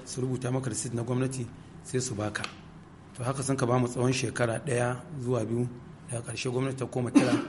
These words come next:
<coughs> ta nuna wurin, ta kawo Safiyo, Safiyo ya zo ya aiki. Duk lambobin da suke aiki, kashi na farko an ka ba kowa sama da mutum ɗari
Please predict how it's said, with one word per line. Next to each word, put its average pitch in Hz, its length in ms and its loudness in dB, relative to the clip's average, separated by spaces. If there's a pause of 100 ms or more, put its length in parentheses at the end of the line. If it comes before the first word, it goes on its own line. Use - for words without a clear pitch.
(300)
<coughs> - 460 -16
ta 131 100 0
nuna 139 220 4
wurin, 131 240 4
ta 127 100 -2
kawo 131 220 2
Safiyo, 131 480 4 (600)
Safiyo 143 360 -2
ya 123 60 6
zo 117 120 2
ya 127 140 4
aiki. 131 400 0 (560)
Duk 127 160 2
lambobin 151 420 6
da 143 80 4
suke 139 360 -2
aiki, 135 340 -2 (220)
kashi 147 260 2
na 123 80 2
farko 131 300 0
an 151 120 -2
ka - 100 0
ba 120 120 2
kowa 127 500 2 (120)
sama 147 260 -2
da 131 80 2
mutum 135 400 -2
ɗari 131 420 2